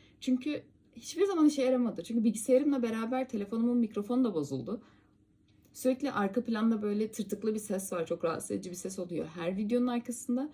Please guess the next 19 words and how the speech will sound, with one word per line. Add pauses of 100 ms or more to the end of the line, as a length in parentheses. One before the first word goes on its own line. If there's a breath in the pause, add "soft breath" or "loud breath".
(340 loud breath)
Onu
ne
yapacağımı
bilemiyorum. (120)
O
yüzden
şu
an
tabletten
çekmek
zorundayım
bu
videoyu. (180)
Gene
de
bir
şey
yapmak
istedim.